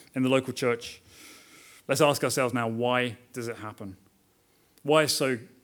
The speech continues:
God so concerned about it, and how can Jesus help us? Well, look down with me again at verse eight. "You shall not make for yourself a carved image or any likeness of anything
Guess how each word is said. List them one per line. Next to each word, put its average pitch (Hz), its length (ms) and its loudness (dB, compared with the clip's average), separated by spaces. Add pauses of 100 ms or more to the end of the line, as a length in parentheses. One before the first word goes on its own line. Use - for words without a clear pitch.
(120)
God 120 240 -2
so 120 200 -4
concerned 113 500 -6
about 110 240 -6
it, 113 60 -6
and 107 100 -10
how 123 100 -2
can 120 160 -6
Jesus 110 460 -8 (480)
help 123 240 -2
us? - 340 -8 (300)
Well, 156 100 6
look 220 80 8
down 226 160 8
with 180 80 6
me 185 100 6
again 160 200 4
at 135 60 0
verse 147 360 4
eight. 151 320 -2 (1300)
"You 143 100 -2
shall 202 260 6
not 226 160 4
make 190 260 4
for 170 180 6
yourself 143 520 4
a 147 60 -4
carved 175 560 4 (160)
image 147 720 2 (400)
or 151 280 4
any 165 380 2 (180)
likeness 151 1080 2 (280)
of 123 140 0
anything 123 640 2